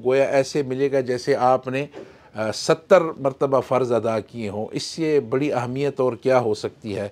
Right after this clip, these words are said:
اور پھر آپ دیکھیں کہ حضور علیہ الصلاۃ والسلام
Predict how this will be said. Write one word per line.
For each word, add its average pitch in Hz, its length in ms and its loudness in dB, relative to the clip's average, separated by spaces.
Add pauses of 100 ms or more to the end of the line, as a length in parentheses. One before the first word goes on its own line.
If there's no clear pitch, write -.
(400)
اور 123 140 4
پھر 160 260 2
آپ 156 260 6
دیکھیں 147 340 0
کہ 147 340 2 (460)
حضور 139 300 2
علیہ 147 300 6
الصلاۃ 143 520 4
والسلام 131 640 0